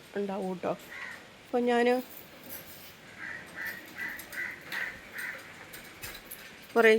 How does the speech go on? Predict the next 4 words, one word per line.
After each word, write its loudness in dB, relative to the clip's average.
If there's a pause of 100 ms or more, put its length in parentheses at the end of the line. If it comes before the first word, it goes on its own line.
ചെടികളുടെ 8 (1120)
അടുത്ത് 8
ഇതുപോലെ 8
നട്ടിട്ടുണ്ട് 6